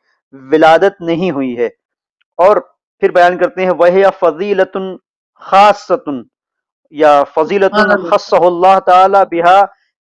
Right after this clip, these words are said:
Speaker 1: इजलालन व इलाअन लिमर्तबतिही व इजहारन लिकरामतिही।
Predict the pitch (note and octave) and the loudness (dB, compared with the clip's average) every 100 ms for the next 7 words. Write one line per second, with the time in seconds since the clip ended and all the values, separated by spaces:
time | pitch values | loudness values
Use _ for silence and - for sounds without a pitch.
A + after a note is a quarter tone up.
0 | _ G#3 E3 F#3 A3 A#3+ A#3 G#3 E3+ B2+ | _ -8 -4 2 4 4 4 0 -2 -8
1 | _ _ _ _ _ C#3+ C#3+ F#3 F#3+ F#3+ | _ _ _ _ _ -8 -2 -2 0 -2
2 | F#3+ G#3+ A3+ G3 G#3 G#3+ F#3+ _ _ _ | 0 2 4 2 0 -4 -10 _ _ _
3 | _ C#3+ D3+ F3+ F3 F#3 A3+ G#3+ - F#3+ | _ -12 -2 -2 -2 0 0 0 0 0
4 | F3+ F3+ F3 D#3+ F3 E3 D3 D3+ F3+ E3+ | 0 0 -2 -2 -6 -6 -4 -2 0 0
5 | E3 D#3+ F3+ G#3 G#3 G3 F#3 F3 E3 D#3+ | 0 0 0 2 2 2 0 -2 -4 -2
6 | D#3 D3 C#3+ C3 B2+ C#3+ | 0 2 0 -2 -6 -6